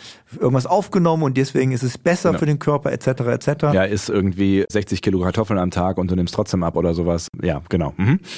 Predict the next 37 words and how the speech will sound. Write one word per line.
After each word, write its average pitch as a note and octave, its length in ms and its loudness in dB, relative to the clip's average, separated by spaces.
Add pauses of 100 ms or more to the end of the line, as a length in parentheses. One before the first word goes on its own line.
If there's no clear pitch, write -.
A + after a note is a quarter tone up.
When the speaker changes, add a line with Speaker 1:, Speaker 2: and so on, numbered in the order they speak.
Speaker 1:
Genau A2 300 2
so A2+ 60 2
ist A2+ 160 2
es. A#2+ 140 -4
Aber A2 260 0
im A2 100 -2
Endeffekt, C#3 640 -2
langfristig C3 720 0
ist G#2 100 -2
es G#2+ 180 -6
wichtig, B2 380 0 (380)
dass A2+ 200 -4
man A#2 140 2
einfach A2+ 420 -2
eine G#2+ 400 2 (520)
durchwachsene, C3 800 0
durchmischte A2+ 640 0
Ernährung D3 640 0
hat. - 400 -4 (200)
Kommen G#2+ 180 0
wir G#2+ 80 4
auch B2+ 60 2
noch C#3+ 120 0
gleich C3 160 0
im B2+ 80 0
Detail B2+ 260 2
drauf B2 200 0
zu - 80 -6
sprechen, C3 360 -2
wie B2 40 -2
das A#2 160 0
aussehen B2 360 0
soll. A#2 200 2 (360)
Plus, D#3 320 0 (200)
dass A#2 140 0
die A2 140 -2
Kilokalorienanzahl G#2+ 1160 0